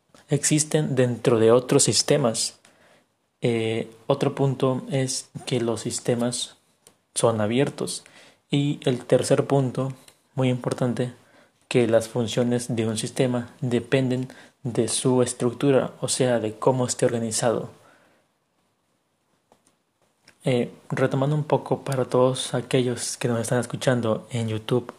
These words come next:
o en Spotify, eh, para que nos hagamos la idea, daremos ciertos conceptos. El primero, el primero de ellos es, ¿qué es un dato?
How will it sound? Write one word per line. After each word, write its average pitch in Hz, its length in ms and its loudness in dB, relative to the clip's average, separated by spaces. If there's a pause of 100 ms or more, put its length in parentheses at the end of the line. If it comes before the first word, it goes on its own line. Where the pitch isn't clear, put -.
o 123 80 -2
en 120 80 2
Spotify, 135 720 2 (680)
eh, 117 440 0 (720)
para 117 260 2
que 127 60 -2
nos 117 160 0
hagamos 123 260 2
la 127 60 0
idea, 123 420 0 (460)
daremos 120 600 -2 (380)
ciertos 123 460 -2
conceptos. 131 720 -6 (360)
El 123 160 0
primero, 123 560 -2
el 123 120 0
primero 123 300 0
de 123 120 2
ellos 123 500 -4
es, - 480 -4 (260)
¿qué 120 140 0
es 110 120 -4
un 117 200 -4
dato? 135 360 -2